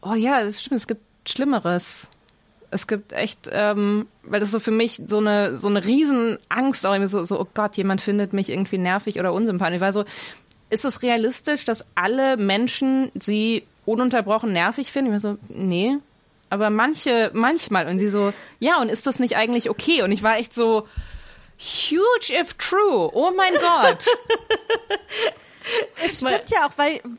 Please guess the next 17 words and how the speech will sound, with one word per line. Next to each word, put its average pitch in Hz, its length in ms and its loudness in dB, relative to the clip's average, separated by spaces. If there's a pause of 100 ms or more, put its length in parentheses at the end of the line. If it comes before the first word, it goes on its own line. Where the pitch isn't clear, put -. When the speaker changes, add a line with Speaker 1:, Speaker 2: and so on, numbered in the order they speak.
(320)
Speaker 2:
ich, - 280 -10
ich - 1160 -20
bring 277 180 0
den 302 120 2
Spruch 302 300 -4
immer 277 160 0
im 254 100 -4
Zusammenhang 254 420 -2
mit 254 140 -4
Mario 233 360 -4
Barth. 247 540 2
Speaker 1:
<laughs> - 100 6 (1040)
Ja? 196 260 2 (220)
Speaker 2:
Äh, - 340 -6
ist - 160 -2
einfach, 285 440 -2 (1120)
ich, - 260 -6